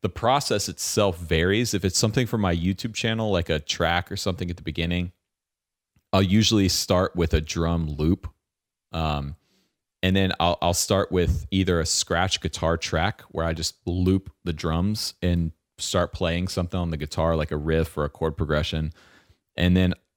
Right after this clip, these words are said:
I'll have the scratch track at the top of the session and then literally just start building on top of it. I'll put the bass down next. And then what happens with the bass will inspire another guitar part. And then, you know, after the cour-, over the course of a day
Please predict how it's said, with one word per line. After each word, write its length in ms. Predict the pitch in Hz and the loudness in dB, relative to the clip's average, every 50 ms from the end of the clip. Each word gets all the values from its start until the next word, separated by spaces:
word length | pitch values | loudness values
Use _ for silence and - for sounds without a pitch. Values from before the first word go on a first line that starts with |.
| _ _ _ _ _ _ _ _ | _ _ _ _ _ _ _ _
I'll 120 | - 85 90 | 0 0 2
have 280 | - 98 95 95 90 | 2 2 2 2 0
the 80 | - - | -2 -4
scratch 540 | - - - - - 92 95 101 - - - | -2 -2 0 2 2 2 2 0 -2 -4 -2
track 300 | - 87 80 82 - - | -2 0 0 0 -2 -4
at 80 | - | -6
the 60 | - | -8
top 300 | 80 - - 85 80 - | -6 -4 -2 -2 -2 -2
of 60 | 76 71 | -4 -8
the 80 | - | -8
session 540 | - - 117 120 120 - - 78 80 92 107 - _ _ _ _ _ _ _ _ _ - | -2 2 2 2 2 2 0 0 0 -2 -2 -6 _ _ _ _ _ _ _ _ _ 0
and 120 | 90 90 | 2 4
then 120 | 92 90 85 | 4 4 2
literally 460 | 85 82 90 98 98 95 95 90 87 | 2 2 4 4 4 4 4 2 2
just 180 | 82 85 - | 0 0 0
start 280 | - 95 87 - 85 - | 0 0 0 0 0 0
building 280 | - 85 82 82 82 78 | 2 2 2 2 0 0
on 140 | 76 76 | 0 -2
top 260 | 76 - 78 73 71 - | -2 -2 -2 -2 -2 -4
of 100 | 78 71 | -4 -4
it. 140 | 65 - - - | -6 -8 -8 -8
I'll 80 | 80 | -6
put 180 | - - 85 - | -4 -4 -4 -4
the 60 | - | -6
bass 500 | 73 - 82 80 82 85 - - - - _ _ - | -4 0 0 2 2 0 -2 -4 -8 -10 _ _ -6
down 260 | - 85 80 76 73 | -2 -2 0 0 -2
next. 320 | 71 69 58 - - - - | -2 -4 -6 -6 -6 -4 -2
And 120 | 92 87 | 0 2
then 100 | 85 85 | 2 4
what 140 | 85 82 78 | 4 4 4
happens 320 | 90 85 85 - 90 85 | 2 2 0 0 -2 -4
with 100 | - 78 | -4 -4
the 80 | 69 76 | -6 -4
bass 340 | 76 - 78 80 82 - - | -2 0 0 2 0 0 -2
will 120 | 87 82 | -2 -2
inspire 640 | 78 76 - - - - 80 80 80 80 78 78 - | -2 -2 -4 -4 -2 0 0 2 2 2 0 0 0
another 320 | - 82 80 80 76 80 76 | -2 0 0 0 0 0 -2
guitar 360 | 76 76 - - - 71 67 | -4 -6 -6 -4 -2 -2 -2
part. 340 | - - 67 62 - - - - | -2 -4 -6 -8 -8 -10 -10 -6
And 140 | 78 82 87 | -4 0 0
then, 260 | 87 85 85 85 78 - _ _ _ _ _ _ _ _ _ _ _ - | 2 2 0 0 -4 -8 _ _ _ _ _ _ _ _ _ _ _ -2
you 120 | 85 85 | 0 2
know, 120 | 80 76 - | 2 2 2
after 240 | - 82 85 - - | 2 0 0 0 0
the 100 | 85 82 | -2 -2
cour-, 280 | - - 90 92 - - | 0 2 2 2 2 2
over 180 | 85 82 82 | 0 0 0
the 60 | 87 82 | 0 0
course 260 | - 98 90 - - | 2 0 0 0 -2
of 60 | 80 | -2
a 60 | 78 | -4
day 580 | 78 - - 98 87 85 78 71 69 71 73 | -4 0 2 2 2 4 2 0 -2 -4 -6